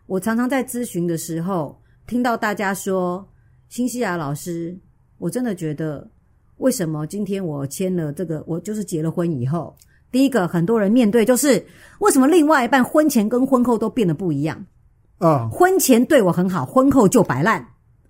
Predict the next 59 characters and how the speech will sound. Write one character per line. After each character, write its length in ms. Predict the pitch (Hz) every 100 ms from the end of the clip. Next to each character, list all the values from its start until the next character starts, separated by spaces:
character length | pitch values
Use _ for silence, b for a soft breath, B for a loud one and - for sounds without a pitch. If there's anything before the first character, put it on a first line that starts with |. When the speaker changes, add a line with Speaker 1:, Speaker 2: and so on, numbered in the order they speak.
| _ _
Speaker 1:
那 180 | 320 294
我 120 | 180
就 100 | 233
跟 140 | 247
他 100 | 254
讲 180 | 220 156
说， 320 | 160 214 220 - - B B B
坦 160 | 190
白 160 | 185 247
讲， 240 | 233 156 - _ -
你 80 |
要 160 | 165 220
知 180 | - 208
道 140 | 196
为 120 | 349
什 80 | 330
么 80 | 202
他 120 | 208
敢 200 | 247 185
摆 280 | 196 - 262
烂， 120 | - 262
那 80 | 302
是 140 | 320
因 140 | 302
为 200 | 311 262 - b b
他 100 | -
就 100 | 415 415
把 120 | 359
你 80 | 277
骗 240 | - 359
到 100 | 339
这 120 | 330
婚 200 | - 320
姻 60 | 320
里 140 | 226
面 160 | 277 302
来 100 | 254
了 80 | 277
嘛， 160 | 269
除 140 | - 302
非 100 | 370
你 160 | 269
离 160 | 220 254
婚 260 | 269 330
嘛。 360 | 339 285 202 165 b b
啊， 80 | 339
反 200 | 262 233
正 220 | 339 302
我 100 | 220
就 120 | 330
怎 160 | 302 220
么 80 | 302
样 260 | 294 - - -
我 140 | 302
怎 140 | 269
么 60 | 226
样 120 | 311
对 260 | - 330 247
你， 320 | 202 175 -